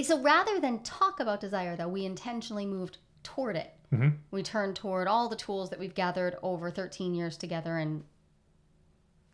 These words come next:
Speaker 1: remade the, the erotic connection.
Speaker 2: And it worked. It went from dull to not dull.
Speaker 1: Yay! Which is great. And yay! And high fives to us.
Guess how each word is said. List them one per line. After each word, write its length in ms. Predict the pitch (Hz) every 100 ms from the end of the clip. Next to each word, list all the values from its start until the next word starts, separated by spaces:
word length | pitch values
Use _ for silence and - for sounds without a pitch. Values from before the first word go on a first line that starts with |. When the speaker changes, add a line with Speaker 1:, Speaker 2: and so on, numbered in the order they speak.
| _ _ _ _ _
Speaker 1:
remade 920 | 180 175 190 196 202 185 170 175 170 - _ _ _ _ _ -
the, 440 | 190 180 170 170 - 180
the 120 | 190
erotic 600 | 185 170 170 165 170 - -
connection. 500 | 262 330 - - 143
Speaker 2:
And 100 | 104
it 40 | 107
worked. 380 | 160 214 - - _
It 140 | 101 90
went 280 | 98 104 98
from 560 | - 110 110 104 104 - _ _ - _ _ -
dull 360 | 95 107 170 208
to 100 | 196
not 240 | 214 139
dull. 340 | 117 98 95 - _ -
Speaker 1:
Yay! 800 | 381 370 359 339 311 277 226 208
Which 140 | 311 370
is 100 | 349
great. 420 | 415 277 - -
And 160 | 269 294
yay! 400 | 370 339 277 226
And 120 | 196
high 160 | 220 294
fives 380 | 285 262 254 -
to 100 | 226
us. 260 | 185 -